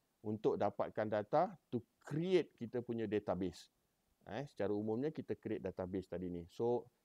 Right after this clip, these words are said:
secara khususnya is a data mo-, data model. Okey, next. Ah, okey, good database design uses, uses an appropriate data model as its foundation.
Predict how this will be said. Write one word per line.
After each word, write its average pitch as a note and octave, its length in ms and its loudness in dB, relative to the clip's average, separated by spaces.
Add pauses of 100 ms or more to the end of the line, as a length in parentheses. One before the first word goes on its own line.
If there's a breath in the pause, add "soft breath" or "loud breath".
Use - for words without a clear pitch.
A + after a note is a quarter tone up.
(140)
secara G2+ 240 2
khususnya C3+ 560 0 (160)
is G2 160 -10
a F#2 80 -6
data G2+ 400 2
mo-, B2 320 2 (400)
data F2+ 240 -6
model. F2 480 -4 (320)
Okey, G2+ 320 -4 (480)
next. - 640 -4 (880)
Ah, F2+ 320 -4
okey, G#2+ 400 0
good F#3 240 2 (340)
database C#3 640 0
design C3+ 640 0
uses, C3 720 2
uses C3 560 0
an A2+ 240 -4
appropriate B2+ 640 -2
data A2 400 0
model A2+ 480 0
as G#2 320 -6 (160)
its G#2 240 -8
foundation. F#2+ 640 -2